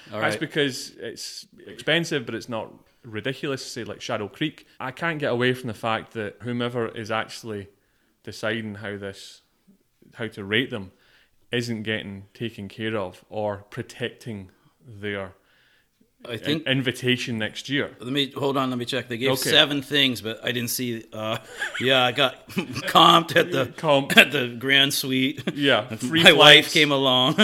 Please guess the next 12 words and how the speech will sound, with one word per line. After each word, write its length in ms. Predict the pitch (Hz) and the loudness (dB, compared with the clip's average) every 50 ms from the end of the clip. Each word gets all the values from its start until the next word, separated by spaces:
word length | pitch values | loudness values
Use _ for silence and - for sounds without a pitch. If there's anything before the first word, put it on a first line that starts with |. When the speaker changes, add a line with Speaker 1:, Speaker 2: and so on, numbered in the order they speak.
| 208 208 | 2 2
Speaker 2:
<laughs> 100 | - - | -4 -6
Speaker 1:
Yeah. 380 | 156 170 185 185 170 131 104 - | -4 0 2 4 4 4 2 0
Speaker 2:
Oh, 320 | - 120 127 131 131 131 131 | 0 4 6 6 8 6 6
uh, 420 | 131 131 131 131 127 123 123 120 | 6 6 6 6 6 4 2 0
Speaker 1:
Bring 200 | - 196 208 214 | 2 2 4 6
your 100 | 220 196 | 4 6
Speaker 2:
uh, 40 | - | 6
Speaker 1:
brother-in-law. 600 | 196 196 202 208 202 190 185 151 120 107 - - 123 107 | 6 6 8 8 8 8 8 8 6 4 2 -6 -8 0
Speaker 2:
bone-in 420 | - 147 151 156 156 156 151 151 147 | 4 6 6 8 8 8 8 8 8
ribeye 380 | 147 147 147 147 147 139 143 | 8 8 8 10 10 8 8
steaks. 680 | 139 - - 139 131 127 127 139 - - 156 - - - | 6 2 2 2 4 4 4 4 2 -2 -2 -2 -4 -4
<laughs> 1400 | 165 - 185 180 180 - - - - - 180 - - 180 - 170 165 180 - - - 180 - - - - - | -4 -4 -4 -4 -4 -8 -8 -12 -14 -12 -10 -10 -10 -8 -8 -6 -6 -6 -6 -6 -8 -10 -10 -10 -16 -20 -20